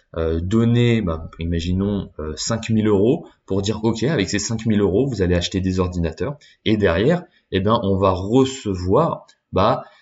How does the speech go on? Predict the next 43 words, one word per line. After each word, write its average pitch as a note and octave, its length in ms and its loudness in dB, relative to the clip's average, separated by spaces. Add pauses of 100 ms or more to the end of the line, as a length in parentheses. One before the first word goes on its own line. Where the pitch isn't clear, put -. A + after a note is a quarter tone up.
(160)
toutes D3+ 180 0
les A2 100 2
transactions G#2+ 520 -2
que A2 100 -2
nous, A2 240 2
on B2+ 120 0
aura F#2 220 2
vérifiées F2 600 -2
avec F2 320 -2
les F#2+ 220 -2
ordinateurs, F2 480 -2
en - 40 -10
fait, - 160 -6
qu'on D#2+ 180 -10
aura F2 360 -10 (180)
achetés. - 320 -4 (760)
Et A2 120 2
donc, D#3+ 360 2 (320)
euh, D#2+ 420 0
voilà, F#2+ 260 4
c'est G2 140 -6
un F2+ 100 -4
peu F2+ 100 -2
le B2+ 60 0
fonctionnement A2+ 560 0
du F#2 120 0
minage F#2+ 300 2
de F2 80 0
crypto-monnaie. F#2 480 -2
C'est B2 280 -6
extrêmement G#2+ 520 -2
simple, B2 320 -2 (140)
simple G2 340 -4
à D#2+ 40 -4
comprendre, A2 460 -4
hein. G2+ 100 -4
Il E2+ 60 -2
y D2+ 40 -4
a, - 20 -6
vous D#2+ 220 -10
avez D#2+ 120 0
vu, G#2+ 120 -8
c'est, D#2 420 -10